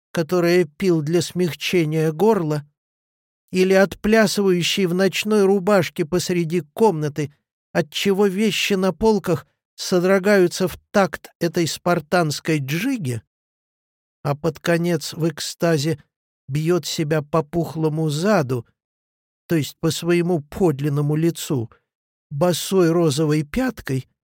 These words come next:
тем самым проталкивая себя в подлинный рай мёртвых душ, эти видения превосходят — меньшие разновидности пошлости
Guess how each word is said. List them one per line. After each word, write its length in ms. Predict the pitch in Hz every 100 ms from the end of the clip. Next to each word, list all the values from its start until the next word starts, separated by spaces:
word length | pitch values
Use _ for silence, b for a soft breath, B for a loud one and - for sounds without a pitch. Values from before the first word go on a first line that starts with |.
| _ _ _ _
тем 300 | - 185 165
самым 500 | - 202 170 160 160 _
проталкивая 1080 | - 196 175 - 233 190 120 - 156 156 151
себя 460 | - 175 185 165 - _ _ _ _
в 120 | - _ -
подлинный 640 | 185 139 156 160 165 160
рай 360 | 165 185 151 147
мёртвых 720 | 156 170 147 - 135 131 123
душ, 500 | 160 233 - - _ _ _ _ _ _ _ _ _ _
эти 300 | - 156 160
видения 760 | 170 175 175 139 180 202 214 214
превосходят — 1000 | - 196 185 190 - - 208 208 208 - _ _ _ _ _
меньшие 720 | 175 202 214 202 170 - 170 170
разновидности 1000 | 165 151 170 165 180 147 160 - - 160
пошлости 840 | - 185 156 - 160 151 -